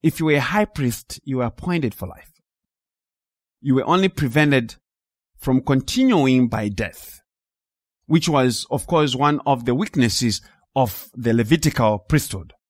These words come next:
But the Romans may have come and changed the appointments of the priests because it was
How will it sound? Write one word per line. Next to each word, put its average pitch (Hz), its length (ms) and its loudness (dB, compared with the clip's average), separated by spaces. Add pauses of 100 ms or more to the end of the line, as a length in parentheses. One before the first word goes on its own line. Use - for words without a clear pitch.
(1000)
But 175 160 4
the 165 140 6
Romans 165 720 4 (640)
may 165 260 4
have 160 280 0
come 170 560 2
and 139 300 0 (140)
changed 156 720 2
the 127 200 -2
appointments 135 920 0 (420)
of 156 140 2
the 151 80 4
priests - 500 -4 (1080)
because 175 600 2 (440)
it 156 140 2
was 151 420 2